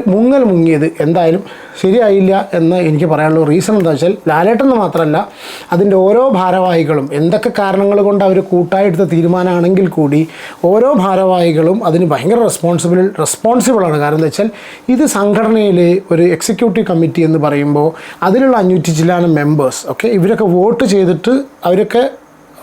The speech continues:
വോട്ട് ചെയ്തിട്ട് തീരുമാനിച്ചിട്ടുള്ള ഒരു, ആ, സെലക്ട് ചെയ്തിട്ടുള്ള ആൾക്കാരാണ് അല്ലേ? അപ്പോൾ അവർക്ക് ഇവരോട് ഒരു റെസ്പോൺസിബിലിറ്റി ഉണ്ട്. ഒരു സംഘടനാ പ്രവർത്തനം എന്ന് പറഞ്ഞാൽ അങ്ങനെയാണ്.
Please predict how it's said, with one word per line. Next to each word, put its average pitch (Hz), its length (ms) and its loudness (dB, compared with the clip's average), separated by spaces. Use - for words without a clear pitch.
വോട്ട് 233 320 2
ചെയ്തിട്ട് 208 380 2
തീരുമാനിച്ചിട്ടുള്ള 180 800 0
ഒരു, 190 140 2
ആ, 170 60 2
സെലക്ട് 208 240 -2
ചെയ്തിട്ടുള്ള 240 300 2
ആൾക്കാരാണ് 202 480 0
അല്ലേ? 196 160 0
അപ്പോൾ 190 160 0
അവർക്ക് 233 260 0
ഇവരോട് 254 340 2
ഒരു 269 160 2
റെസ്പോൺസിബിലിറ്റി 233 720 0
ഉണ്ട്. 147 160 0
ഒരു 180 160 2
സംഘടനാ 190 500 0
പ്രവർത്തനം 254 320 0
എന്ന് 254 100 0
പറഞ്ഞാൽ 240 180 0
അങ്ങനെയാണ്. 202 320 -2